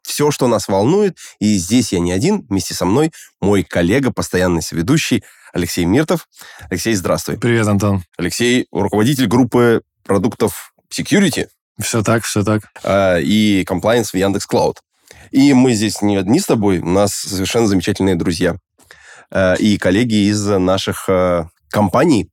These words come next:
Speaker 1: которых мы пригласили, не из наших компаний, а из, э, соответственно, сферы, про которую мы сегодня хотим с тобой поговорить. Коллеги,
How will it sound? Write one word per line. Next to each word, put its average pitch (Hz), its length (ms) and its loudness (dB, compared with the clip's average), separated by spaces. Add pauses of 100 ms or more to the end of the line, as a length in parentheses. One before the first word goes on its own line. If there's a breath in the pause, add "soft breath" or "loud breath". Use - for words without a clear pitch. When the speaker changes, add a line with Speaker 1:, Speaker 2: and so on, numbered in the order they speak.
Speaker 1:
которых 95 340 -4
мы 101 100 0
пригласили, 95 600 0
не 98 160 2
из 82 80 -4
наших - 200 -4
компаний, 90 440 -4
а 90 140 -2
из, - 240 -8
э, 87 180 -2
соответственно, 87 640 -2 (160)
сферы, 135 560 0 (100)
про - 120 -6
которую 110 260 0
мы 92 80 0
сегодня 90 240 -4
хотим - 180 -6
с - 60 -10
тобой 92 160 -2
поговорить. 90 460 -2 (100)
Коллеги, 117 500 2